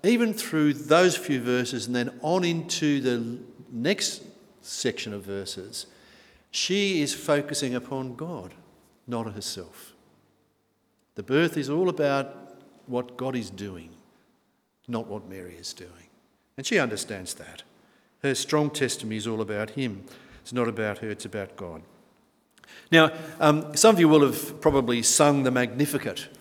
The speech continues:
uh, in previous days, uh, in the older, older services. Um, it's called the Magnificat because, uh, the first vo-, verse is, "My soul magnifies the Lord." That's the only reason. There's no,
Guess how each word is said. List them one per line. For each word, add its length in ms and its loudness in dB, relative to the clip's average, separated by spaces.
uh, 280 -4
in 100 -4
previous 380 2
days, 600 2
uh, 220 -4
in 120 -6
the 120 -2
older, 320 0
older 240 0
services. 760 0
Um, 360 -8
it's 140 -2
called 240 12
the 60 8
Magnificat 720 2
because, 440 2
uh, 180 -4
the 120 -6
first 460 4
vo-, 240 4
verse 300 4
is, 180 -4
"My 140 0
soul 240 0
magnifies 520 -4
the 100 -4
Lord." 400 -2
That's 320 -12
the 140 -6
only 180 -6
reason. 280 -2
There's 160 -8
no, 260 -4